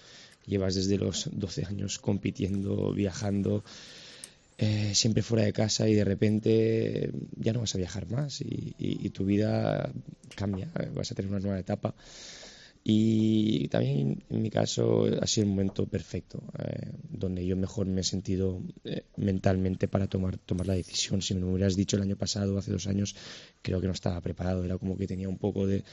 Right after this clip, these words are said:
de, de, de rabia o de odio al tenis o, o no aceptaba que llegara ese momento, ¿no? Creo que ahora, eh, es el, el momento perfecto en el cual yo me siento preparado para, para afrontarlo.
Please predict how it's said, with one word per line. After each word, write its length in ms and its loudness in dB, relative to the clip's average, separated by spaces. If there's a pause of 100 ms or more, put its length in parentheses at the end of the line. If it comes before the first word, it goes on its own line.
(680)
de, 280 0
de, 340 -2
de 160 2
rabia 420 2
o 40 2
de 140 2
odio 220 4
al 80 2
tenis 300 0
o, 60 -2
o 260 -2
no 60 0
aceptaba 560 -2
que 100 -4
llegara 500 -2 (280)
ese 240 -2
momento, 440 -4
¿no? 320 -4 (120)
Creo 220 -6
que 180 0
ahora, 360 0 (760)
eh, 240 -6
es 180 -4
el, 220 -4
el 280 -4
momento 380 2
perfecto 500 0
en 120 2
el 100 0
cual 200 2
yo 100 -2
me 60 -4
siento 280 -4
preparado 460 -4
para, 240 -4
para 240 -6
afrontarlo. 520 -10